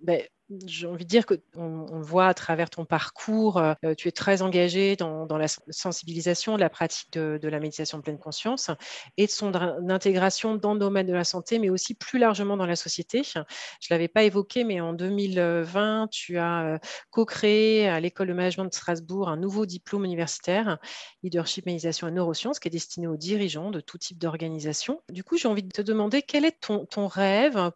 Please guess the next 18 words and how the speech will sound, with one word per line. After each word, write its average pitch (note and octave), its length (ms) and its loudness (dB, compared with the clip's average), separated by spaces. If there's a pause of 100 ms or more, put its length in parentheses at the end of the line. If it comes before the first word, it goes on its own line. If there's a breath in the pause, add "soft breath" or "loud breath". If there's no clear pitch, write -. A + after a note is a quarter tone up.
(140)
pour A3+ 280 4
une F#3+ 160 -2
approche F#3 360 0 (160)
plus - 240 -4
globale G3+ 440 4
de F#3+ 60 4
la F3 140 4
santé, E3 380 -8 (540 soft breath)
en A3 80 8
lien A#3 200 6
avec F#3+ 220 4
la F3+ 100 2
pleine E3+ 180 -4
conscience A3 720 -6
ou, F#3 220 -12
ou F#3 120 -6
d'autres F#3+ 500 0
approches ? D#3 520 -4